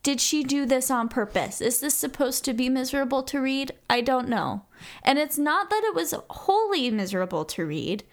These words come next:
but as a whole, like, gen-, in general, I never looked forward to reading it after about a third way through. And I feel like that's not a good thing.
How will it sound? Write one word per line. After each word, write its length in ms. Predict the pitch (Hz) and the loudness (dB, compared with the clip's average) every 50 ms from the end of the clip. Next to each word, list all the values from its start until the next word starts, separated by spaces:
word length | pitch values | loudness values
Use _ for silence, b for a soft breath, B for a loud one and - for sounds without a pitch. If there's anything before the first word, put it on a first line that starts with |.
| b b b b b b b _ | b b b b b b b _
but 180 | - 233 - 233 | 0 0 2 4
as 240 | - 220 220 214 208 | 2 2 2 2 0
a 200 | - - 208 202 | -2 -2 -2 -2
whole, 600 | 202 - - - - 370 339 247 196 190 190 190 - | -4 -6 -6 -2 0 2 2 2 2 0 0 0 0
like, 240 | 233 220 - - - _ _ _ _ _ _ _ _ _ _ _ _ _ _ _ _ - - | 0 0 -2 -6 -12 _ _ _ _ _ _ _ _ _ _ _ _ _ _ _ _ -12 -6
gen-, 260 | 233 - 285 285 277 - | -2 0 0 0 2 2
in 160 | 277 262 254 | 2 2 2
general, 340 | 240 277 294 320 311 269 226 | 2 2 2 4 2 2 2
I 200 | 214 - 214 226 | 2 2 2 2
never 420 | 220 220 220 220 220 220 233 233 | 2 2 2 0 0 0 0 0
looked 240 | 240 233 226 226 - | 0 0 -2 -4 -6
forward 500 | - - 240 220 214 208 208 208 196 202 | -6 -2 -2 0 0 0 0 -2 -2 -4
to 120 | - - 220 | -4 -4 -2
reading 360 | 220 262 320 339 359 269 226 | 0 0 0 2 2 0 0
it 200 | 202 196 202 202 - | 0 0 -2 0 0
after 380 | - 208 208 - - 233 220 | 0 0 0 -2 -2 -2 0
about 240 | 214 208 214 208 202 | 0 0 0 0 -2
a 40 | 214 | -4
third 440 | 214 - - - 190 196 208 214 208 | -6 -6 -4 -2 -2 -2 -2 -2 -2
way 200 | 220 220 220 226 | 0 0 0 -2
through. 460 | 226 - - 339 370 254 - - - B B B B B B B B - | -4 -6 -4 -2 -2 -2 -2 -4 -8 B B B B B B B B 0
And 100 | 233 226 | 0 0
I 100 | 226 233 | 0 0
feel 200 | 233 - 247 247 | 0 0 0 0
like 180 | 240 233 240 | 0 -2 0
that's 480 | - 240 226 220 214 - - - - - | 0 0 0 0 -2 -4 -6 -6 -4 -4
not 300 | 247 226 226 233 247 - | -2 0 0 0 0 -2
a 40 | 247 | -2
good 340 | 233 240 220 220 208 202 - - _ | -2 -2 -2 -2 -4 -6 -8 -16 _
thing. 380 | - - 330 302 202 - - | -8 -4 -2 -2 -2 -4 -8